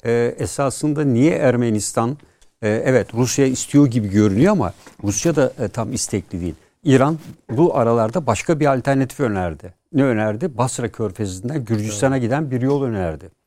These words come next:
Speaker 1: Zengezur'a karşılık. Ermenistan bir öneride daha bulundu. Dağlık Karabağ bölgesinden giden işte Ermenistan, Azerbaycan, Türkiye dedi ki,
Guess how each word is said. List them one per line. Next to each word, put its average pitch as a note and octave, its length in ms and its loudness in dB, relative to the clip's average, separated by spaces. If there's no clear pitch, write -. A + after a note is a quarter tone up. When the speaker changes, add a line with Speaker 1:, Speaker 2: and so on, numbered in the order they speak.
Speaker 1:
Zengezur'a G#2 600 2
karşılık. F#2+ 500 -4
Ermenistan D3 760 0
bir E3 300 4
öneride A2 480 2
daha G2 240 4
bulundu. G#2+ 420 -2
Dağlık C3+ 360 0
Karabağ A#2 440 0
bölgesinden G2+ 720 -2
giden F#2+ 200 -2
işte - 200 -8
Ermenistan, A#2 720 -2
Azerbaycan, B2 720 0
Türkiye B2+ 400 0
dedi F3+ 180 -4
ki, - 200 -4